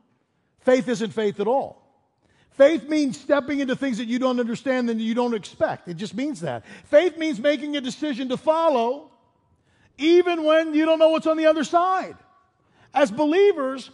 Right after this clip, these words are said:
we are not led by our feelings and our emotions. We are led by faith. That's what we do. "Well, Pastor, I'm just not feeling it today."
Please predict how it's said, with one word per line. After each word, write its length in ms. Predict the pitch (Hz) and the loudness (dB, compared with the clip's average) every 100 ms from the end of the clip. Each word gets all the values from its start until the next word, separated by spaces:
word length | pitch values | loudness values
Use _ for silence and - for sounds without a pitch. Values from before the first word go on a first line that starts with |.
| _ | _
we 180 | 202 330 | 2 4
are 140 | 370 349 | 4 4
not 240 | 339 330 | 4 6
led 280 | 330 330 302 | 6 4 4
by 200 | 262 262 | 0 2
our 140 | 247 | 0
feelings 840 | - 302 320 330 339 359 254 - - _ _ _ _ _ - | -2 -2 0 -2 -6 -10 -14 -16 -20 _ _ _ _ _ -6
and 100 | 220 | 0
our 120 | 269 | 0
emotions. 800 | 277 277 262 - 165 - - _ _ _ _ _ _ _ _ | 2 2 0 -6 -14 -18 -20 _ _ _ _ _ _ _ _
We 140 | 185 285 | -4 -2
are 100 | 285 | 0
led 440 | 214 196 185 175 _ _ _ _ | -2 -2 -8 -16 _ _ _ _
by 120 | 156 | -14
faith. 380 | 139 190 120 85 _ _ _ _ _ _ _ _ _ _ _ _ _ _ _ _ _ _ _ | -12 -14 -16 -20 _ _ _ _ _ _ _ _ _ _ _ _ _ _ _ _ _ _ _
That's 160 | 185 208 | -16 -12
what 160 | 196 | -12
we 100 | 180 | -12
do. 240 | 165 214 - _ _ _ _ _ _ _ _ _ _ _ _ | -14 -16 -20 _ _ _ _ _ _ _ _ _ _ _ _
"Well, 120 | 180 185 | -16 -12
Pastor, 340 | 196 185 180 | -12 -12 -14
I'm 60 | 190 | -18
just 120 | 185 | -18
not 140 | 180 | -10
feeling 420 | - 147 143 131 | -10 -8 -12 -16
it 100 | 104 | -18
today." 380 | - 107 95 95 | -20 -20 -20 -20